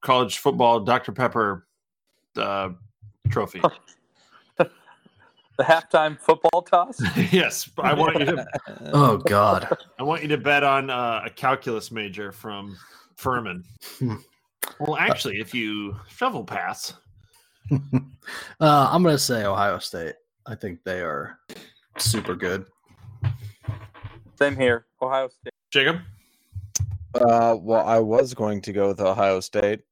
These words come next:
Speaker 3: but
Speaker 4: Just do it.
Speaker 3: uh, I don't know. Cincinnati's looking pretty good. No.
Speaker 1: <laughs>
Speaker 3: Ohio State.
Speaker 1: Oh, um, nope. You guys got it wrong. It's L S U. Good try, though.
Speaker 4: Hmm.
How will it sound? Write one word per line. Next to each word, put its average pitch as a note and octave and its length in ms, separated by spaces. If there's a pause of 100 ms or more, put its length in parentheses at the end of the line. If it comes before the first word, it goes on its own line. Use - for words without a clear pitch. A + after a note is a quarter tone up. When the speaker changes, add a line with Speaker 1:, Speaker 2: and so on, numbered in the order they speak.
(220)
Speaker 3:
but G2 280 (360)
Speaker 4:
Just - 180
do G2+ 80
it. F#2+ 180
Speaker 3:
uh, B1 640 (1000)
I G#2 60
don't A#2 200
know. A#2 100
Cincinnati's B2+ 840
looking A2+ 300
pretty C3+ 240
good. D#3+ 360 (200)
No. - 180 (220)
Speaker 1:
<laughs> D3 260 (640)
Speaker 3:
Ohio A#2 340
State. F#2+ 340 (500)
Speaker 1:
Oh, B2 400 (640)
um, D3+ 640
nope. F#3 280
You F#3 60
guys F3 180
got D#3 120
it C3+ 60
wrong. B2+ 240
It's A#2 120
L A#2 140
S - 160
U. G#2+ 180 (600)
Good F#3 120
try, G#2+ 180
though. F2 180 (460)
Speaker 4:
Hmm. G#2+ 200